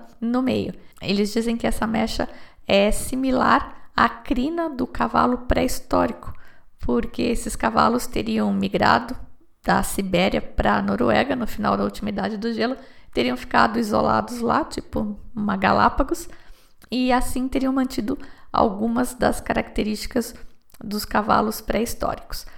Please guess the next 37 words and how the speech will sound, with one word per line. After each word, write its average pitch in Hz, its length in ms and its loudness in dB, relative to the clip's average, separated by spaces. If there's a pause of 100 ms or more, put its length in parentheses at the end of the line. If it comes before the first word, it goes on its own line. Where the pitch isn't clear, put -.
(140)
Mas 294 240 2
essa 311 180 0
história 320 300 4
toda - 320 2
eu 208 40 -2
tô - 200 10
contando 226 600 0 (240)
pra 233 260 6
dizer 247 400 0
que 262 140 -4
esses 277 340 0
cavalos 240 580 4 (240)
são - 360 0 (120)
parte - 560 2 (320)
do 240 200 0
terroir 277 680 2 (320)
da - 300 6
Oddfell. - 420 -2 (520)
Porque 233 560 0
se - 340 -8
vocês 220 540 -2
lembrarem 202 640 4
como 208 160 0
é 202 40 0
que - 80 -8
funciona 214 380 -2
essa 208 140 0
história 202 320 -4
da 202 160 -2
biodinâmica, 220 760 -4 (220)
tem - 140 -2
aquela 233 220 -2
coisa 214 240 2
de - 120 -6
colher, 196 560 2
plantar, - 520 0
podar 208 580 4